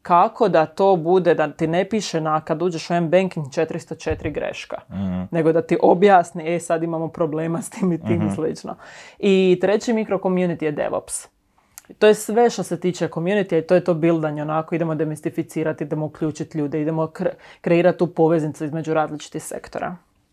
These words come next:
Speaker 1: No, druga stvar što radimo <laughs> je, je edukacija. A, uglavnom, mi smo ti se sad pozicionirali, ok, imali smo taj Elements of A I,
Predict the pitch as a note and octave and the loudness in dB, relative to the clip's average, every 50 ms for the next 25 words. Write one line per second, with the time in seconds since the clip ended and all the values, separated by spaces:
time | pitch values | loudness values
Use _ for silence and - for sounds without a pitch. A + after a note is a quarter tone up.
0 | _ _ _ _ _ _ _ _ _ E3+ D#3+ D#3 D#3 D#3 E3+ G#3 G3+ F3+ - - | _ _ _ _ _ _ _ _ _ -10 -8 -6 -4 -2 0 2 2 2 0 -2
1 | D3 - - - - - - D#3 F3 G3+ A#3 D4 B3 - - - - - F3 - | -6 -6 -6 -6 -6 -4 -4 -2 0 0 0 0 -2 -6 -16 -8 -6 -6 -6 -6
2 | - D4 F4 - - - E4+ D#4 D4 - - - - A3+ G3+ G3 F#3+ F#3+ F#3+ F#3+ | -8 -10 -10 -8 -8 -6 -4 -4 -4 -4 0 4 6 6 8 8 8 8 8 8
3 | F#3+ F#3 F#3 F#3 F#3 F3+ F3 - - - - - - - - G#3 G3+ G3 F#3 F3+ | 6 8 8 8 6 6 4 0 -6 -16 -16 -16 -12 -2 2 4 4 6 4 2
4 | F3 - F#3 E3 D#3+ D#3+ - E3 D#3 - E3+ F3 - _ _ _ - - - - | 0 0 2 2 0 0 -2 -6 -6 -6 -8 -10 -14 _ _ _ -20 -20 -20 -8
5 | - - F3+ F3 F3 F3 D#3+ E3 E3 E3+ E3 E3 E3+ E3 D#3+ - - F3+ F#3 G3+ | 0 2 4 6 6 6 6 6 6 4 6 6 6 4 4 2 4 6 6 6
6 | B3 C#4+ D4 C4 A#3 - - _ - G3 G#3 A#3 C4+ C#4 B3+ A#3 G#3+ F3+ - F3+ | 6 4 2 -2 -4 -8 -14 _ -6 -4 -4 -2 -2 -4 -4 -6 -6 -8 -8 -2
7 | - A3+ A3+ A3+ G#3 F3+ E3 E3 D#3+ - F3+ E3+ F3 G3 G#3 G3+ F#3+ F#3 F#3 - | 0 0 0 2 0 -2 -2 -2 -2 -2 -2 0 2 2 4 4 4 2 2 2
8 | F3+ F3+ E3+ E3 E3 - D#3 - F3 D#3+ E3 D#3+ - - D#3 - D#3+ - - D#3+ | 2 2 2 0 -2 -4 -2 0 0 0 0 -2 -6 -8 -10 -12 -6 0 2 2
9 | - - F3 G#3 A3+ A3 F#3+ | 4 6 6 6 4 4 0